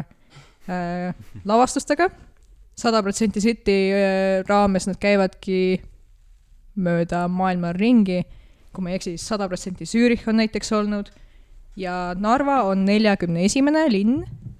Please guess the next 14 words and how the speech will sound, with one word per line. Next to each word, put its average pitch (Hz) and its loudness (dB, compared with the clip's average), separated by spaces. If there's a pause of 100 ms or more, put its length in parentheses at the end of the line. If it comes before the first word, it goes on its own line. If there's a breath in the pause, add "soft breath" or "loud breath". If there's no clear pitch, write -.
(580)
ja 175 -6 (100)
esimene 175 -4
Eesti 240 0
linn, 208 4 (960 soft breath)
äh, 190 -2
kus 202 -2
nad 196 -2
võtavad 190 0
kokku 185 0
statistiliselt 185 -6
valitud, 185 -2
äh, 170 -6
sada 170 -4 (120)
narvalast 233 0